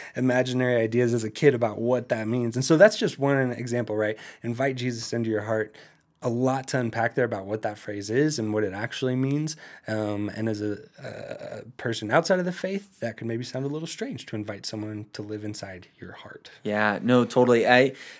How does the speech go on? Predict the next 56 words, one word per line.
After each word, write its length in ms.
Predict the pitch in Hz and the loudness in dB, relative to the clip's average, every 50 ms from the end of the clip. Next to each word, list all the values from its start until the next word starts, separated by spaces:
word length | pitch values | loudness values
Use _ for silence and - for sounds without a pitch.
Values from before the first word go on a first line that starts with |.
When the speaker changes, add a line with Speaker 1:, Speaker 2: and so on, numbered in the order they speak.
| - - | -4 0
Speaker 2:
um, 260 | 117 113 113 110 107 | 4 4 4 4 4
I'm 140 | - 127 131 | 4 4 2
excited 320 | 131 131 - 170 185 180 170 | 4 6 6 6 6 8 6
that 80 | 151 | 6
we're 80 | 139 131 | 6 6
gonna 160 | 131 131 123 | 4 4 4
ask, 160 | 117 113 - - | 2 -2 -2 0
"What's 240 | 113 120 123 120 | 2 2 2 4
it 80 | 120 113 | 2 2
mean?" 220 | 117 113 110 110 | 2 4 2 2
and 200 | - - 104 104 | 0 0 0 0
then, 220 | 101 107 107 104 104 | 2 2 2 2 2
"What's 220 | 101 104 101 - | 0 0 -2 -2
it 40 | 101 | -4
matter?" 400 | 101 98 95 95 98 101 101 98 - - - | -4 -4 -2 0 0 0 0 -2 -6 -10 -8
Um, 380 | - 104 101 101 101 98 101 98 - - - - - _ - - | -6 -4 -4 -2 -2 -2 -4 -4 -6 -12 -20 -20 -20 _ -4 0
and 120 | 113 107 | 2 2
I, 200 | 107 107 107 101 - | 2 2 0 -2 -2
I 80 | - 110 | -2 0
know 220 | 110 110 107 107 | 2 2 2 2
that 180 | 104 107 98 73 | 2 0 0 -2
we'll 100 | 98 101 | -4 -6
see 180 | 98 - - 120 | -6 -2 0 0
this 180 | 107 110 - - | 2 0 0 -2
as 100 | 98 - | -6 -6
we 60 | 104 | -4
go 140 | 90 101 98 | -2 -4 -2
through. 160 | - - 104 | -2 -2 0
There 160 | 98 117 120 | 4 4 4
are 40 | 113 | 4
some, 380 | - - 143 143 143 151 143 143 - - - - - | 4 4 4 4 4 2 0 -4 -8 -14 -20 -10 -4
um, 400 | - 110 110 107 104 101 98 101 | 0 2 2 4 2 2 0 -2
like, 340 | - 101 101 95 95 95 - | -4 -4 -4 -4 -6 -8 -8
uh, 240 | 101 98 95 98 98 | -8 -8 -6 -8 -8
statements 760 | 95 - - - - - 120 127 147 160 175 226 - - - | -10 -10 -12 -2 2 2 2 2 2 0 -2 -4 -6 -8 -4
that 280 | - 120 110 104 104 101 | -2 -2 0 0 0 0
are 120 | - 104 | -2 -2
thrown 240 | - - 120 120 117 | -2 0 2 2 2
around 320 | 113 104 101 101 104 110 113 | 2 2 2 2 2 2 0
that 100 | 107 - | 0 0
we, 260 | 98 104 101 101 92 - - - _ - | -2 -2 -2 -2 -4 -8 -14 -20 _ -10
if 200 | - - - - | -8 -6 -2 2
you've 240 | 139 131 127 131 - | 2 2 2 4 4
been 180 | 135 135 143 | 6 6 6
inside 300 | 151 143 131 - 117 107 | 6 4 2 2 0 0
the 80 | 101 98 | -2 -4
church 180 | - 107 98 | -6 -6 -8
for 120 | - - 104 | -6 -4 -4
a 20 | 95 | -4
while, 80 | 95 95 | -4 -4
you 120 | 95 101 | -2 0
know 100 | 107 110 | 0 2
what 80 | 104 101 | 2 0
it 80 | 95 | 0
means. 260 | 92 95 98 98 98 113 | -2 -4 -6 -6 -6 -6
Speaker 1:
Right. 340 | 107 98 98 98 92 95 | -6 -6 -6 -8 -10 -10